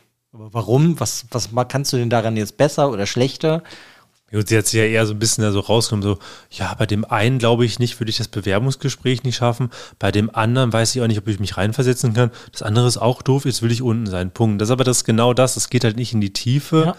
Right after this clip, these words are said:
Speaker 1: das meine ich ja.
Speaker 2: Es reflektiert auch teilweise gar nicht und auch dann, ich hab's, ich hab's jetzt schon mehrmals gesagt, aber ich muss einfach nochmal sagen, das Buch, die Autorin hat super tolle Ideen,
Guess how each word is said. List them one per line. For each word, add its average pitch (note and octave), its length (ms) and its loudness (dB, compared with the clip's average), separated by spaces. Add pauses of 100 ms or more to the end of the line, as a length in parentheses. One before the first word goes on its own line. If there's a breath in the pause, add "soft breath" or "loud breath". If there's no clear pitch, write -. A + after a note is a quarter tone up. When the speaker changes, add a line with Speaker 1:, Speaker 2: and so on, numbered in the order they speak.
Speaker 1:
das A#2+ 100 -4
meine C#3+ 220 2
ich - 80 -8
ja. A2 120 -4
Speaker 2:
Es A2 240 -4
reflektiert A#2 920 0
auch E3 180 0
teilweise C#3 600 2
gar B2+ 260 4
nicht D3+ 320 -2 (300 loud breath)
und B2 260 0 (640 loud breath)
auch B2 220 -2
dann, C3 320 0
ich A#2 140 0
hab's, - 180 0
ich A2 220 0
hab's A#2 160 0
jetzt - 100 -2
schon G#2+ 140 -2
mehrmals A#2 360 4
gesagt, B2 300 2
aber G2 100 0
ich G2 80 0
muss A2+ 200 0
einfach G2+ 240 2
nochmal C3 320 2
sagen, G#2 300 2 (640 loud breath)
das G#2+ 260 0
Buch, D3+ 360 -2 (120)
die A2+ 80 2
Autorin C#3+ 800 2
hat A#2 240 -2 (160)
super C#3+ 340 2
tolle C3 240 2
Ideen, A2+ 440 0